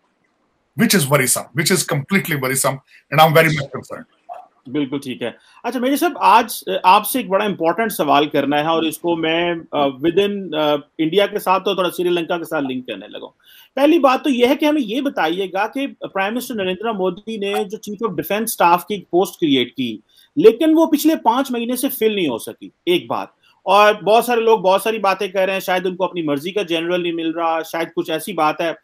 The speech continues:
Speaker 2: और दूसरा, हमें थोड़ा ये भी बता दीजिएगा कि श्रीलंका की जो condition है, जाहिर बात है India बड़ा closely watch कर रहा है, India ने बहुत ज्यादा investment भी की है श्रीलंका में।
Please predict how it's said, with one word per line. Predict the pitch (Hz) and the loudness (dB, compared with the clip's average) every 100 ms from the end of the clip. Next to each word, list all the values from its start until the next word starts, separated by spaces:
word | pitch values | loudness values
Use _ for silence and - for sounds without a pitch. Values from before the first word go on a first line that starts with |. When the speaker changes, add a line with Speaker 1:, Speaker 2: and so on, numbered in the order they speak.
| _ _ - | _ _ 0
Speaker 2:
और | 302 | 0
दूसरा, | 196 254 311 | 2 0 4
हमें | 269 277 | 4 4
थोड़ा | 285 302 | 2 2
ये | 269 208 | 2 2
भी | 269 | 0
बता | 262 190 147 | 0 0 0
दीजिएगा | 156 170 170 151 143 151 233 | 0 0 0 0 0 0 0
कि | - 302 | -2 -4
श्रीलंका | - 285 247 151 175 294 311 | -2 0 2 0 -2 -2 -2
की | 320 | 0
जो | 269 320 | 0 -2
condition | - 196 180 202 214 | -2 -2 -4 -2 -2
है, | 151 151 175 _ _ _ 135 | 2 0 0 _ _ _ -2
जाहिर | 190 254 | 2 2
बात | 226 226 285 | 2 2 2
है | 269 185 | 0 -2
India | 190 220 269 | -2 2 2
बड़ा | 147 175 220 | 2 2 2
closely | - 175 202 214 247 | 2 4 4 4 -2
watch | 165 170 180 | 2 0 -2
कर | 160 147 | -2 0
रहा | 156 | 4
है, | 185 | 4
India | 160 160 196 | 2 2 2
ने | 208 | 0
बहुत | 151 151 185 147 | 0 2 2 2
ज्यादा | 139 139 180 180 - _ _ 170 | 0 2 2 2 -2 _ _ -4
investment | 156 196 214 247 254 | 2 2 0 0 0
भी | 214 | -2
की | 185 190 | -6 -2
है | 190 | -2
श्रीलंका | 185 175 170 156 147 175 | 0 2 4 2 0 0
में। | 165 165 180 190 | 0 -2 0 -2